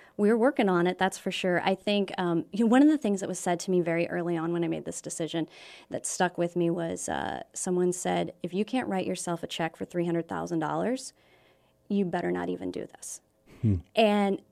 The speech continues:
Speaker 1: that stung because, you know, Patrick, people in this city,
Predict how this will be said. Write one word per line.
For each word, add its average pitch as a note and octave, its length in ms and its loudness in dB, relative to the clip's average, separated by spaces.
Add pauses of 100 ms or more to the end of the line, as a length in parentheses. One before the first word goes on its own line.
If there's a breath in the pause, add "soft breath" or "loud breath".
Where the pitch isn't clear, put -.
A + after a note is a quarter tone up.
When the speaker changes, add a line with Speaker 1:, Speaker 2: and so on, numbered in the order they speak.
(200)
Speaker 1:
that C#4 320 0 (200)
stung F#3+ 680 -4
because, G3+ 580 0
you B3+ 160 4
know, B3+ 180 4 (340)
Patrick, C4+ 440 0 (800)
people E4+ 280 6
in D4+ 100 12
this C4 120 6
city, D#4 360 4